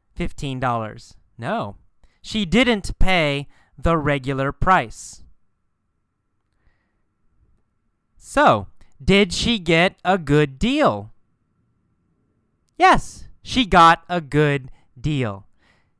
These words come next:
She paid only ten dollars each. She got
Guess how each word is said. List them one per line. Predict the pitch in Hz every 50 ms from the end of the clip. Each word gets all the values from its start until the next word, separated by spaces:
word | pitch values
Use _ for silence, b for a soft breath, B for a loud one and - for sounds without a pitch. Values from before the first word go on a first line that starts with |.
| _ _
She | _ - - - 123 127 131 127
paid | - - 127 123 123 123 123 123 120 120 - _ _ -
only | 143 151 156 151 139 135 131 131 127 120
ten | - - 233 277 285 214
dollars | 165 160 127 117 107 101 110 123 - - - - - _ _ _ _ _ _ _ _
each. | - 135 120 - _ - - - - - - _ _ _ _ _ _ _ _ _
She | - - - 196 196 165
got | 165 156 147 135 135 -